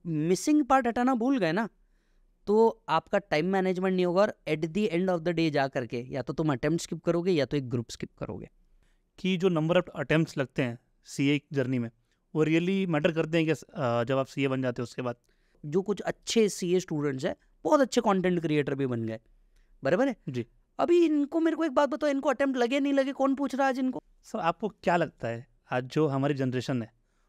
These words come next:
Speaker 2: उसमें आपको क्या लगता है, क्या प्रॉब्लम है हमारी जनरेशन में?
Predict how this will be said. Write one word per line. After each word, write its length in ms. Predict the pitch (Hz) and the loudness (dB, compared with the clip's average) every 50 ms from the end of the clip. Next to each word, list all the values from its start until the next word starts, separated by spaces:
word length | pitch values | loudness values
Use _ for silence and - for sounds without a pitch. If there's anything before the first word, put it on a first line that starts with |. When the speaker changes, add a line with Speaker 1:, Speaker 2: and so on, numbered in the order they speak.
| _ _ _ - | _ _ _ -6
Speaker 2:
उसमें 420 | - 147 - - 185 185 196 202 190 | -6 -4 -2 0 0 2 2 2 2
आपको 340 | 175 170 170 - - 185 | 2 0 -2 0 0 -2
क्या 180 | 160 - - 156 | -2 0 0 -2
लगता 160 | 139 123 - | 0 0 -4
है, 40 | 123 - | -4 0
क्या 140 | - 196 185 | 2 2 2
प्रॉब्लम 300 | 175 - 143 123 120 113 | 2 2 0 0 0 -2
है 60 | 113 | -6
हमारी 180 | 113 117 120 113 | -6 -8 -8 -6
जनरेशन 300 | 113 117 117 113 131 127 | -6 -8 -8 -8 -8 -10
में? 400 | 120 120 - _ _ - 131 | -10 -12 -14 _ _ -10 -10